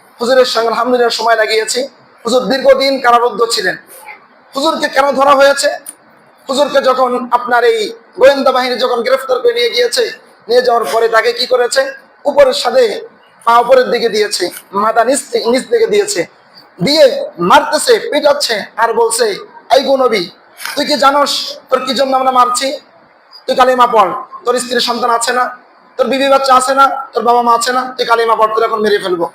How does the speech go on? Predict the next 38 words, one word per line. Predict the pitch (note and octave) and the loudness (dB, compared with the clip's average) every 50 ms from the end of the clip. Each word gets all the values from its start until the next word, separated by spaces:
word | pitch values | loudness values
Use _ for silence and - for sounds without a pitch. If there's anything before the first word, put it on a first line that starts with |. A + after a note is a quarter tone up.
| _ _ _ _ _ _ _ _ | _ _ _ _ _ _ _ _
হুজুর | A#3+ A3 B3+ B3 | -2 -2 -2 0
তো | B3 A#3 | 0 0
কালিমা | G3 A3 A3 A3+ A3+ | 0 0 2 0 0
পড়া | G#3+ G#3+ A3 G#3+ | 0 0 -2 -2
শুরু | - - G#3 A3 | -2 -2 -2 0
করেছে। | G3 G#3 G3 G3 F3+ - F3 - - - _ _ _ _ _ _ | 0 2 0 0 -2 -4 -6 -8 -8 -14 _ _ _ _ _ _
তখন | A#3 A#3+ A#3 A3+ A3 A3 | 0 0 0 0 0 0
যারা | A3+ A3 G#3+ G#3+ G#3 - - | 0 2 4 4 2 4 2
ওই, | A#3 A#3 A3+ G#3 F3+ - - - - - - _ - - _ _ - _ _ | 0 0 0 -2 -6 -8 -10 -16 -20 -20 -20 _ -20 -20 _ _ -20 _ _
যারা | - B3+ B3+ C4 | 0 2 2 4
নি-, | B3 C4 B3+ - A#3+ G#3 | 2 0 0 0 0 2
যারা | B3+ B3+ C4 B3+ | 2 2 2 2
নির্যাতন | B3+ C#4+ D4 D4 D4+ D4 D4 C#4+ C4+ | 0 0 2 2 2 4 4 2 0
করছে, | - C4 C4 B3+ - - B3 G#3 - - - - - _ - - _ | 0 -2 -2 0 0 0 0 -2 -2 -8 -16 -20 -20 _ -20 -6 _
তারা | G#3+ A3+ A#3+ | 2 2 2
বলছে | A#3 B3 B3 B3 B3 C4+ | 2 2 0 0 -2 -4
কি | C4 C4+ C#4 D4 - - - - - - - - _ - | -2 -2 -2 -4 -4 -6 -12 -18 -18 -20 -20 -20 _ -6
যে, | G3 G3 A#3 A3+ | 0 2 2 2
"তোর | A3 A#3 A#3 C4 - B3+ | 4 2 0 0 0 0
তো | - B3 | -2 -2
জানে | A3+ A#3 A3+ B3+ | -2 0 -2 -2
কোনো | A3 A#3+ A#3+ A#3 | -2 -2 -2 -2
ভয় | - G3+ A3 A3+ A3 | 0 -2 -2 -2 -2
নাই।" | F#3 E3+ D#3+ - - _ _ | -4 -4 -6 -6 -12 _ _
তা | - | 0
বলছে, | C4 C4+ C4 B3+ | 0 2 2 2
"আমার | A#3+ B3+ B3 A#3 | 2 2 0 0
ভয় | A#3+ A#3+ A#3 B3 | 0 -2 -2 -2
কিসের? | G#3+ A3+ - G3 F3 C#3+ - - _ _ _ _ - | -2 -4 -4 -4 -4 -6 -8 -14 _ _ _ _ -4
আমি | B3 C#4+ D#4+ | -2 0 0
যদি | D4 D#4+ D4 | 0 2 4
এই | D4 D4 | 4 4
অবস্থায় | C4+ C#4+ C#4+ - C4+ B3+ | 4 4 2 0 0 2
মারা | B3 B3 A#3+ A#3+ | 4 4 4 2
যাই, | A#3 A3+ G#3 G#3 G#3 | 2 0 -2 -2 -2
আমি | B3+ B3+ B3+ | -2 -2 -2
তো | B3 B3 | -2 -2
শহীদ | - - B3 B3+ B3 A#3 A3 | 0 -2 -2 -2 -2 -6 -8